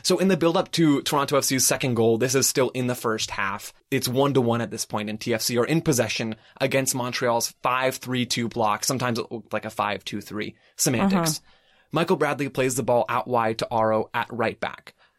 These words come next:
Speaker 1: Montreal's left wing back goes and steps to Aro.
Speaker 2: Yeah.
Speaker 1: Pozuelo then is in that right channel, and he makes a hard run towards the ball. Not necessarily to receive the ball, but to drag Montreal's left center back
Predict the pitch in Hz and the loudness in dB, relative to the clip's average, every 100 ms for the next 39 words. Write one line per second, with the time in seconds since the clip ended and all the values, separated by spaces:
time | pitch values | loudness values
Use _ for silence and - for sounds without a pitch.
0 | _ 135 160 160 139 135 123 123 127 131 | _ 0 0 2 2 2 0 -2 -2 -2
1 | 120 143 131 113 101 - 113 123 117 113 | -2 -2 0 -2 -2 -6 -2 0 0 -2
2 | - 110 - - 95 65 - _ - 190 | -4 -4 -4 -6 -6 -8 -12 _ -8 0
3 | 165 160 139 156 180 180 131 131 123 - | 2 4 4 4 6 4 4 2 -2 -4
4 | 151 143 - 123 123 127 - 131 110 104 | -2 -4 -4 -4 -2 -2 -2 -2 -4 -6
5 | 92 _ _ - 147 160 160 156 - 147 | -12 _ _ -4 -2 0 0 0 0 2
6 | 147 117 127 123 123 120 104 101 - - | 2 2 -2 -2 -2 -2 -4 -8 -10 -10
7 | - _ _ _ - 156 151 196 185 180 | -12 _ _ _ -4 -2 0 0 0 0
8 | 143 151 135 135 117 - - 185 208 175 | 0 -2 -2 -2 0 2 2 2 2 2
9 | 113 101 - - - _ _ _ 147 147 | -2 -6 -6 -8 -12 _ _ _ -2 -2
10 | 120 135 127 143 135 139 139 127 123 120 | -2 -2 -2 -2 -2 0 0 0 0 -2
11 | 131 - - - 160 156 117 113 - | -2 -4 -2 0 2 0 0 -2 -6